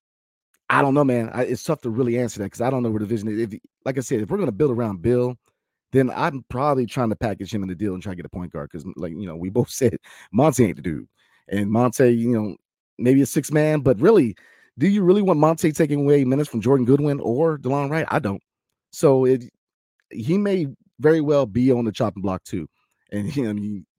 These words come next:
you know, I don't know how many teams are really looking at Will Barton, but, you know, with that salary he's making, he can also be a, a salary filler in a deal. So, yeah, if, if it, you know, make a long answer cut short,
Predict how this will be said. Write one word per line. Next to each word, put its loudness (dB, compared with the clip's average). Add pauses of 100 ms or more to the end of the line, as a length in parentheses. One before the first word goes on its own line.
(180)
you -8
know, -10
I -6
don't -2
know 0
how -2
many -4
teams -6
are -4
really 0
looking -6
at -6
Will -4
Barton, -2
but, -8 (460)
you -4
know, 4
with 0
that 4 (680)
salary 2
he's -4
making, -6
he -4
can -10 (340)
also 0
be -2
a, -4 (140)
a -4
salary -4
filler -4
in -10
a -10
deal. -6
So, -8 (720)
yeah, 2
if, -8
if -6
it, -4 (300)
you -8
know, -2
make -4
a 4
long 2
answer 0
cut 2
short, -2